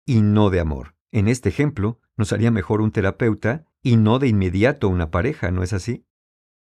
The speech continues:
Otro elemento que considero fundamental, y no sé si llamarlo complementario al amor,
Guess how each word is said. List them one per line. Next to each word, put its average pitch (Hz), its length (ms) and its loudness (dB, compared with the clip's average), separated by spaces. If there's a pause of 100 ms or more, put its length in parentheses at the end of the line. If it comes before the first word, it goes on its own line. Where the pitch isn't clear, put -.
(280)
Otro 160 340 2
elemento 101 560 2
que 82 140 -6
considero 92 520 0
fundamental, 82 880 -2 (160)
y 123 120 0
no 135 200 2
sé 156 160 -4
si 123 160 -6
llamarlo 107 500 0
complementario 87 840 -2
al 90 100 0
amor, 98 380 -2